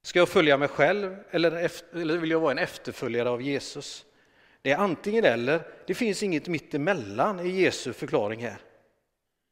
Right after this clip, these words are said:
Väljer jag mig själv så kommer jag inte kunna förstå Gud, för mitt öga är mörkt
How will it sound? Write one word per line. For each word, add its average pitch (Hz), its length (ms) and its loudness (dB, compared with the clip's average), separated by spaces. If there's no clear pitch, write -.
Väljer 196 320 8
jag 196 140 6
mig 202 80 2
själv 170 380 6
så - 160 -6
kommer 180 220 0
jag 214 80 4
inte 165 120 -2
kunna 151 260 0
förstå 208 540 2
Gud, 180 400 -2
för 160 120 0
mitt 160 160 -4
öga 139 440 2
är 143 160 0
mörkt - 580 -4